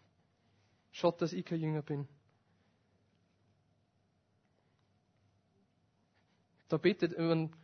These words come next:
Jesus betet nur für die Jünger. Und da möchte ich sagen, "Wait for it. There is more." <laughs> Jesus betet noch weiter. Und zwar in Johannes siebzehn, Verse zwanzig bis einundzwanzig können wir lesen. "Ich bitte aber nicht nur für diese allein,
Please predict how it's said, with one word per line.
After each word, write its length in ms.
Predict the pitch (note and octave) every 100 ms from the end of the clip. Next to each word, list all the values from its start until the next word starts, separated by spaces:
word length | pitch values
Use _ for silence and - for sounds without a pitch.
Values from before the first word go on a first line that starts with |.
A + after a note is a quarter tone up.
| _
Jesus 300 | - F3 F3
betet 320 | - G3 F#3 F3
nur 160 | F#3
für 140 | F3 F3
die 80 |
Jünger. 320 | E3 F3+ D3+ C3+ - -
Und 60 | D#3
da 80 |
möchte 220 | D#3+ E3 F3
ich 40 |
sagen, 300 | - E3 D#3+ - -
"Wait 220 | E3 F3
for 180 | - D3
it. 280 | C#3 - - _ _ - C#3+
There 220 | E3 E3+
is 140 | D#3+
more." 360 | D3+ D#3+ C#3+ C3+ -
<laughs> 1040 | - - - _ - - - - - -
Jesus 320 | D3 F#3 F#3 -
betet 280 | F3 E3+
noch 120 | D#3 D3
weiter. 420 | D3 C#3+ C#3+ C3+ - _ _ - - - - _ -
Und 200 | D#3+ E3
zwar 180 | D#3 D#3+
in 80 | E3+
Johannes 400 | D#3 E3+ E3+ -
siebzehn, 300 | G#3 - E3+
Verse 200 | D3 D3
zwanzig 320 | D#3+ D#3 -
bis 140 | D3+
einundzwanzig 480 | D3 D3 - C#3 -
können 220 | - C#3+
wir 60 | C#3
lesen. 360 | C#3+ D#3+ E3 - - _ _ - - -
"Ich 200 | F#3 -
bitte 280 | D4 - B3
aber 140 | A3
nicht 260 | A3 C4 -
nur 160 | A#3
für 140 | A#3+ F#3+
diese 380 | - B3 B3 F#3
allein, 480 | D#3+ E3 G#3+ A3+